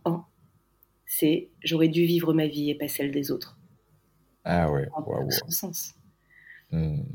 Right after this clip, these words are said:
Speaker 1: Ça, ça prend tout son sens. C'est te dire, c'est, c'est, ça veut dire que le conditionnement dans lequel on vit fait que les gens, par souci d'appartenance, par souci de réalisation du rêve de la société, c'est-à-dire,
Speaker 2: Mhm.
Speaker 1: euh,
Speaker 2: De conformisme,
Speaker 1: de
Speaker 2: de
Speaker 1: conformisme, voilà, de, de, de, de
Speaker 2: Ouais.
Speaker 1: plein, plein de choses, fait qu'à un moment donné, ne vivent pas leurs rêves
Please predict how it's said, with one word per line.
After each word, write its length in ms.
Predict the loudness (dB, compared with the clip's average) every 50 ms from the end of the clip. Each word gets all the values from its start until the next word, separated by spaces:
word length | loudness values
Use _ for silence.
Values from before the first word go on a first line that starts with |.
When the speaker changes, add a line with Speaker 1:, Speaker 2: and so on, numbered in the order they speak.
| -12 -6
Speaker 1:
Ça, 160 | -4 -2 0
ça 140 | 2 2 2
prend 140 | 2 0 -2
tout 160 | 0 0 0
son 160 | 0 0 0 0
sens. 300 | 2 2 2 2 2 0
C'est 80 | -2
te 80 | 2 4
dire, 160 | 6 6 4 4
c'est, 280 | 2 -2 0 0 0
c'est, 280 | 2 2 2 2 2 0
ça 120 | 0 2
veut 80 | 2 4
dire 140 | 4 4 4
que 80 | 4
le 80 | 2 2
conditionnement 480 | 2 0 -2 -2 0 0 2 4 4 4
dans 80 | 4
lequel 200 | 2 2 0 0
on 80 | 2 0
vit 200 | 0 -2 -4 -2
fait 140 | 0 0 0
que 200 | 2 0 0 0 -2 -10 -14 -14 -16 -14 -6 0
les 140 | 2 4 4
gens, 400 | 6 4 4 4 2 0 -2 -8 _ _ _ -20 -20 _ _
par 140 | -6 -6 -4
souci 280 | -4 -2 -2 0 2 2
d'appartenance, 960 | 2 2 0 -4 -6 -4 -2 0 0 0 0 -2 -4 -6 -6 -8 -8 -10 -12 -16 -20 -20 -20 -10 _
par 120 | -4 -4 -2
souci 340 | -2 -2 -2 0 0 0 2
de 220 | 4 6 6 6
réalisation 600 | 6 6 8 8 8 8 6 4 2 2 0 0
du 140 | 0 0 0
rêve 220 | 2 2 2 4 4
de 80 | 4 4
la 100 | 4 2
société, 500 | 0 -2 -2 -2 -4 -2 2 2 2 2
c'est-à-dire, 500 | 2 2 0 0 0 2 2 2 2 2
Speaker 2:
Mhm. 60 | 2 2
Speaker 1:
euh, 160 | 2 2 2
Speaker 2:
De 120 | 2 0 -2
conformisme, 960 | -2 -4 -8 -4 0 0 2 2 4 4 4 6 6 4 4 2 2 2 2 2
Speaker 1:
de 80 | 2 4
Speaker 2:
de 40 | 4
Speaker 1:
conformisme, 720 | 4 6 6 8 10 10 12 12 12 10 8 6 2 2 2
voilà, 180 | 4 4 4 4
de, 120 | 4 2
de, 120 | 0 0 -2
de, 120 | 0 0 0
de 120 | 0 0
Speaker 2:
Ouais. 60 | -2 -2
Speaker 1:
plein, 140 | 0 0 2 4
plein 140 | 4 4
de 60 | 4 4
choses, 280 | 4 4 2 2 2 -2 -6 -10 -16 -14 -4 0
fait 140 | 0 2
qu'à 100 | 4 6
un 40 | 6
moment 220 | 6 6 4 4 2
donné, 180 | 2 2 4
ne 120 | 4 4 4
vivent 220 | 2 -2 -6 -4
pas 100 | -2 -2
leurs 180 | -2 -2 -2 -4
rêves 260 | -4 -6 -6 -6